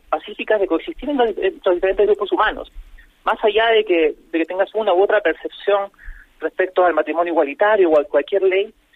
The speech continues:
lo que te-, lo que tenemos que llegar es a formas civilizadas en las cuales podamos discutir con la verdad, eh, estos temas y no que nos enfrasquemos en una guerra cultural artificial,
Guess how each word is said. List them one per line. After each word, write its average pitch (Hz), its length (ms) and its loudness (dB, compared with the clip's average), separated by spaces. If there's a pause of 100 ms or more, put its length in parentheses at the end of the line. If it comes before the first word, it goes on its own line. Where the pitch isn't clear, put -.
(220)
lo 339 120 -2
que 370 100 0
te-, 453 80 -4
lo 170 120 2
que 349 60 2
tenemos 240 220 -2
que 233 80 -4
llegar 185 240 4
es - 100 -6
a - 40 -16
formas 202 360 -2 (260)
civilizadas 311 680 -2 (400)
en 170 100 -4
las 180 80 0
cuales 185 220 2
podamos 185 240 2
discutir - 460 -4
con 156 180 0
la 147 100 4
verdad, 208 380 2 (580)
eh, 160 380 2
estos 175 340 -8
temas 214 320 0 (360)
y 170 100 -10
no 202 160 0
que 208 180 2
nos 170 240 -4
enfrasquemos 190 520 -2
en 180 80 4
una 185 140 2
guerra 185 180 4
cultural 170 380 0
artificial, 190 600 -2